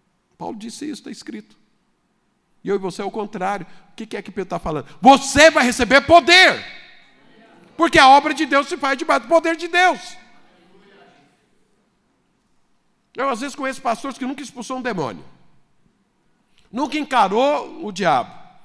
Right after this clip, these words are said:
Eu me lembro uma vez, eu cheguei lá na igreja, lá, lá no prédio da igreja, e tá lá a sala de recepção, tinha um pastor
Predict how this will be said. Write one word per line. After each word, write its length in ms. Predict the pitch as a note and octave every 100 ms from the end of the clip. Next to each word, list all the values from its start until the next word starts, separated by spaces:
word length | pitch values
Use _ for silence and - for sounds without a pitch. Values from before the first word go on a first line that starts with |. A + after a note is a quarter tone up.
| _ _ _
Eu 80 | -
me 80 | A3
lembro 220 | A#3 A3
uma 80 | G3+
vez, 200 | G#3 G#3+
eu 80 | G#3+
cheguei 280 | G#3+ G3
lá 120 | G#3 G3
na 100 | F#3
igreja, 400 | F#3 G#3 A3 - _ _ _
lá, 220 | D3+ C#3+
lá 120 | D3
no 80 | C3+
prédio 240 | D#3+ C#3+
da 80 | D3+
igreja, 440 | D3+ F#3 A#3+ A#3 G3+ _ _ -
e 340 | A3 A#3+ G#3 _ _ _ _
tá 100 | E3
lá 140 | E3
a 40 | F#3
sala 260 | D#3+ C#3
de 80 | D3+
recepção, 480 | D#3+ - F3 - A#3+
tinha 140 | B3+
um 60 | A3+
pastor 500 | A3+ G#3 G3+ G3+